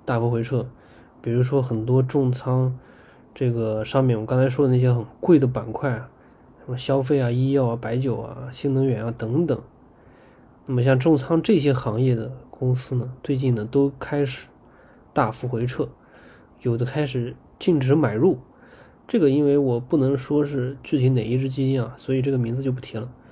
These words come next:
我们接下来呢，我们首先来谈一谈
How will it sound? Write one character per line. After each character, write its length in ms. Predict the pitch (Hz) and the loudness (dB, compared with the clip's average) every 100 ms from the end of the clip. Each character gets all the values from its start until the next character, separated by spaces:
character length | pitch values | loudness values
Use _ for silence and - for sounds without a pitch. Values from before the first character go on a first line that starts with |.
| - - - - - - _ - - - _ - - | -20 -20 -20 -20 -20 -20 _ -20 -20 -20 _ -20 -6
我 100 | 143 | 2
们 300 | 143 156 156 - - - - - - _ - _ - | 6 6 6 0 -16 -18 -18 -20 -20 _ -20 _ -2
接 100 | 208 | 2
下 140 | 208 | 4
来 140 | 143 143 | 4 4
呢， 100 | 139 | 2
我 60 | |
们 120 | 123 | 2
首 240 | 127 - 117 | 0 -2 -4
先 280 | 123 175 165 | 0 2 2
来 160 | 120 | 0
谈 420 | 127 - - 120 | -4 -8 -8 0
一 60 | 151 | 0
谈 300 | - - - | -2 -10 -16